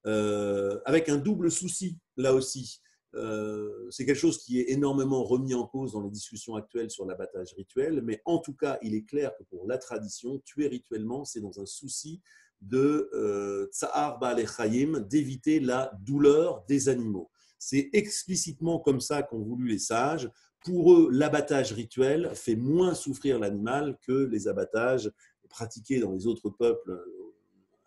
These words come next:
à l'époque ou pratiqués de manière moderne. Ce, ce point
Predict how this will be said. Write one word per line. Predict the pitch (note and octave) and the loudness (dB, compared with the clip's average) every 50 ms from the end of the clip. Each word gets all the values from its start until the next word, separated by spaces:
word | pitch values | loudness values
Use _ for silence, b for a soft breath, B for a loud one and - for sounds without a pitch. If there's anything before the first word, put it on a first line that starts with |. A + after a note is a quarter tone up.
| _ | _
à | F#2+ G2 | -4 -4
l'époque | G2 G2 - C3 D3 D#3+ D#3+ - - _ - | -4 0 4 4 4 4 2 -2 -10 _ -6
ou | C#3 C#3+ | -4 -4
pratiqués | C#3 - A#2 G#2 - - - C3 C3+ | -4 -4 -6 -6 -6 -6 -6 -4 -2
de | A#2+ A2 | -2 -2
manière | G#2 G#2+ A2 A#2+ A#2+ G#2+ G2+ | -2 -2 -2 -2 -2 -2 -2
moderne. | A2 A#2 A2 G#2 F#2+ F2+ E2+ E2 E2 D2+ | -2 0 0 0 -2 -2 -6 -12 -16 -18
Ce, | - - - G2+ G2+ G2 F#2 E2+ | -18 -6 -2 0 2 2 0 0
ce | - - F2+ | -4 -8 -10
point | - _ - C3+ B2+ A#2 G2+ | -10 _ 0 0 0 0 0